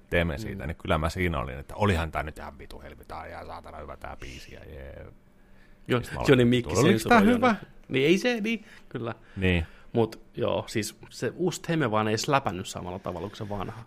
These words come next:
Speaker 2: Se on niin hyvä se alkuperäinen. Jos, okei, kuvitellaan tämmönen skenaario, että avaruusoliot hyökkää maaplaneetalle. Ja on vaan yksi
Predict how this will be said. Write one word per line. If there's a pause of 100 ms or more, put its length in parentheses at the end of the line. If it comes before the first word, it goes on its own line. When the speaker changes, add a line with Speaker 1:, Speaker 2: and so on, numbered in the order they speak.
Speaker 2:
Se
on
niin
hyvä
se
alkuperäinen. (380)
Jos, (220)
okei, (140)
kuvitellaan
tämmönen
skenaario, (460)
että (380)
avaruusoliot
hyökkää
maaplaneetalle. (500)
Ja
on
vaan
yksi